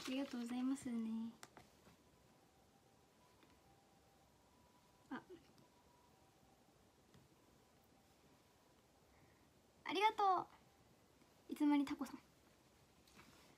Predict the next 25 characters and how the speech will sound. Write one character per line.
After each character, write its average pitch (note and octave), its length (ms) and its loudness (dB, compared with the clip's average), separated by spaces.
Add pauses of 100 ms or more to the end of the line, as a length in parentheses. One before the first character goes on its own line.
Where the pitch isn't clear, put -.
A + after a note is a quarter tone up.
(720)
音 E4 200 4
符 F4+ 60 0
も F4 120 0
あ F4 80 0
り F4+ 80 -4
が - 120 -2
と G4 480 0
う。 F#4+ 40 -10 (1600)
頑 D#4+ 240 2
張 E4+ 120 6
る E4 80 6
ユ D#4 140 6
リ D4+ 120 2
ア C#4 60 0
だ C#4 60 -2
よ。 D4 300 0 (4000)
じ D4+ 80 4
ゃ F#4 120 8
ん F4+ 60 6
じ E4+ 60 6
ゃ D#4+ 40 10
ん C#4+ 240 12
歌 B3 120 4
っ - 20 6
て C4 60 6